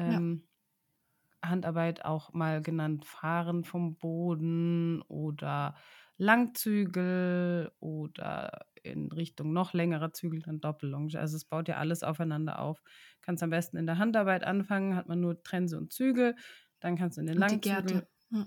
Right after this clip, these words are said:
Speaker 2: ja, und Gerte und irgendwann in die, in die Doppellonge gehen. So kann man das auch super steigern.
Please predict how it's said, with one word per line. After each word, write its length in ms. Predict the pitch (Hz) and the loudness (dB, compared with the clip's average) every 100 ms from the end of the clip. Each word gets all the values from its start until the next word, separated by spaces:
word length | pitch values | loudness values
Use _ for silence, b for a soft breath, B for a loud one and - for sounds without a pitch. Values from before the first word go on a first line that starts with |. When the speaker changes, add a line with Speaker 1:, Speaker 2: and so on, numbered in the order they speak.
| - | -4
Speaker 2:
ja, 180 | 175 165 | -2 -2
und 180 | 165 160 | -2 -2
Gerte 360 | 175 175 175 | -2 0 -2
und 140 | 175 170 | -4 0
irgendwann 460 | 175 170 165 160 | 0 2 2 2
in 160 | 160 160 | 2 0
die, 260 | 156 156 151 | 0 -2 -2
in 140 | 160 | -4
die 140 | 156 | -4
Doppellonge 680 | - 156 - 160 160 165 170 | -4 -4 -2 0 2 0 -2
gehen. 260 | 175 160 160 | -6 -6 -6
So 100 | 165 | -6
kann 160 | - 180 | -2 0
man 120 | 165 | 0
das 140 | 165 | -4
auch 160 | 170 160 | -4 -4
super 380 | - 190 185 175 | -4 -6 -4 -4
steigern. 480 | - - 160 175 | -4 -4 -2 -2